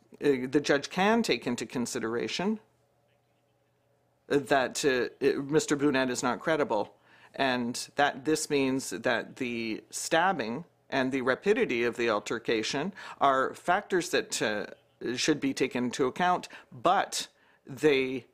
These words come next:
should not, uh, have resulted in the conclusions of the, the findings of the trial judge being set aside. And in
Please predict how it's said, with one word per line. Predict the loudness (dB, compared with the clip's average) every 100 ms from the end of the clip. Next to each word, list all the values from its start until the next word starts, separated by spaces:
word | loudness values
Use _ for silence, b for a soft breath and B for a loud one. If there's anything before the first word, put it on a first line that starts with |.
| _ _
should | -6 2 2 4
not, | 4 4 2 -2 -10 _ 0
uh, | 2 4 2
have | 0 2
resulted | 2 4 0 2 0
in | 2 2
the | -2
conclusions | -2 0 2 4 2 2 0
of | 0
the, | -4
the | -2 2
findings | 2 2 0 -2
of | 0
the | 2 0 0
trial | 2 2 4
judge | 2 -2 -2
being | -4 -4
set | -2 -2
aside. | -2 -2 -2 -2 -6 B B B B
And | -2 -2 -2 -6 -10 _ _ -8 0
in | 0 -2